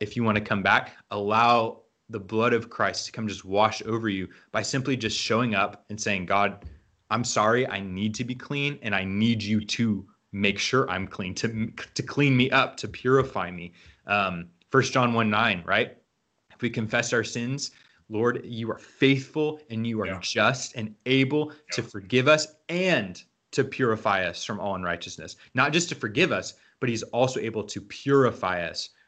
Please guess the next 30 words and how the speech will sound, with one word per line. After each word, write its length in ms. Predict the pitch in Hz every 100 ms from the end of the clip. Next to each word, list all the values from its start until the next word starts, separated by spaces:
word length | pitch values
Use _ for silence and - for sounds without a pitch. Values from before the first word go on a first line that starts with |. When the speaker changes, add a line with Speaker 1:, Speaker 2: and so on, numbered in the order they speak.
| _
Speaker 1:
from 220 | - 104 101
all 160 | 101
unrighteousness. 680 | 95 92 90 95 92 - 87 101
And 60 |
I 80 | 98
think 260 | 107 110 - - _ _
that's 280 | 120 139 135
the, 300 | 117 104 101 _ _ _ - -
the 80 | 107
greatest 340 | 131 131 127
thing 160 | 127 110
I 20 |
wanna 140 | 101
hear, 240 | 101 113 107
because 240 | 104 101
most 460 | 107 123 139 139 -
of 100 | 92
us 300 | 85 - - _ _ _
have 240 | - 113 -
somewhat 600 | - - 131 127 107 107
of 120 | 101
a 60 | 95
damaged 400 | 95 101 98 92
sexual 380 | 95 90 - 85
past. 440 | - - - - _ _ -
Speaker 2:
Absolutely. 160 | 113 120
Speaker 1:
Most 260 | 143 147 135
of 60 |
us 140 | 107 107
haven't 480 | 120 123 110 107